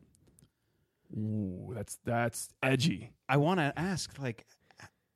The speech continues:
Speaker 2: is it really appropriate to have the opposing team's m-, mascot or logo on your
Speaker 1: Tattooed
Speaker 2: body?
Speaker 1: on you?
Speaker 2: I don't care in what sh-, fashion you have it shown. You, <laughs> you,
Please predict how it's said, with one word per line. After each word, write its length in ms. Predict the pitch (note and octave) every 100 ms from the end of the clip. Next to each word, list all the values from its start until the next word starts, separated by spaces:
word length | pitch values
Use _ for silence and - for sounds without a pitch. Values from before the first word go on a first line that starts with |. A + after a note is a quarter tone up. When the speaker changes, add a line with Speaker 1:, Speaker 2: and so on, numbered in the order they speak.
| _ _ _ _ _ _ D#2 - _
Speaker 2:
is 160 | D#3+ C#3+
it 100 | F3+
really 220 | E3+ G3+
appropriate 420 | C#3+ D3 E3+ A3+
to 60 | C#3+
have 300 | B2 C3+ A2+
the 200 | A#2 A#2
opposing 1000 | A2+ - - - C#3 D#3 C3+ C3 A2+ A2 - _
team's 600 | - C#3 B2+ G#2 F#2+ F#2 G2 -
m-, 260 | G#2 G#2+ G#2+
mascot 560 | - A#2 B2+ B2+ - G#2+
or 120 | A2+ G#2+
logo 480 | B2 C#3+ B2+ G2 -
on 240 | B2+ C3+ B2+
your 120 | A#2+
Speaker 1:
Tattooed 60 | C3+
Speaker 2:
body? 180 | B2 B2
Speaker 1:
on 200 | B2+ C#3
you? 180 | D3+ E3+
Speaker 2:
I 80 |
don't 100 | G3+
care 200 | - A3+
in 160 | E3+ D3+
what 200 | E3 D#3+ C#3 B2 A#2 C#3 - -
sh-, 220 | - -
fashion 400 | - D3+ E3+ C3
you 100 | A#2+
have 200 | A2+ B2+
it 120 | A2+ - - - -
shown. 520 | - - E3+ G#2 - - - - - - _ B2+
You, 200 | D#3+ - - -
<laughs> 180 | D3
you, 200 | - F#3